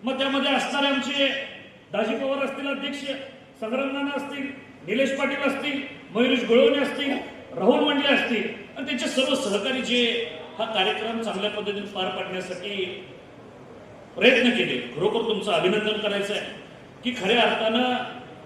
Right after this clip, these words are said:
तुमच्यासारखे कार्यकर्ते असल्यामुळं हे नेते मंडळी असतील, पक्ष असेल, एक निर्धास्त आहे की बाबा ह्या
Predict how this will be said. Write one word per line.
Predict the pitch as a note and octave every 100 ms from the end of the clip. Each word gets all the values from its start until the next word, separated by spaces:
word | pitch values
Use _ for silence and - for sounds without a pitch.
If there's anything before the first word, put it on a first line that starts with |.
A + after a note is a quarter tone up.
| -
तुमच्यासारखे | G3+ A3 B3 A3+ A3+ A#3+
कार्यकर्ते | A3 C4+ C#4 A#3+ A3+
असल्यामुळं | A3 A3 G3 D#3+ C3+ - - - - -
हे | F#3+ F#3
नेते | G3+ C4
मंडळी | B3+ A3+ G#3
असतील, | F3+ - D3+ D3 - - - - -
पक्ष | C4+ -
असेल, | B3+ - F#3+ E3+ - - -
एक | B3+
निर्धास्त | A3+ A#3 A3+ C#4 -
आहे | - - - - - - - -
की | B3
बाबा | A#3 C#4
ह्या | C4